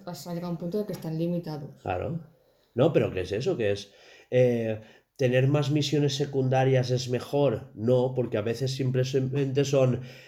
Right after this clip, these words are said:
Speaker 2: eh, "Recógeme cuarenta cosas de estas". La, eh,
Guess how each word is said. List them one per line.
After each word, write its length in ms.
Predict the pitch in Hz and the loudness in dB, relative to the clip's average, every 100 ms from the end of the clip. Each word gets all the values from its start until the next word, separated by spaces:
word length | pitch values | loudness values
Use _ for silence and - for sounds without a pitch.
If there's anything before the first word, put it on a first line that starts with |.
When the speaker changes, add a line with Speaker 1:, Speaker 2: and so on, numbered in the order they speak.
| - | -10
Speaker 2:
eh, 140 | 135 135 | -4 -2
"Recógeme 920 | 127 139 151 151 180 185 185 180 175 170 | -2 -2 -2 0 0 2 2 4 2 2
cuarenta 1080 | 165 160 160 160 156 156 151 151 147 143 139 | 0 2 2 0 0 2 4 4 4 2 0
cosas 340 | 143 139 135 | 0 2 2
de 120 | 113 | 0
estas". 400 | 95 - 87 - - _ _ | -2 -6 -8 -10 -20 _ _
La, 200 | - 117 | -4 -2
eh, 220 | 131 107 | 0 -4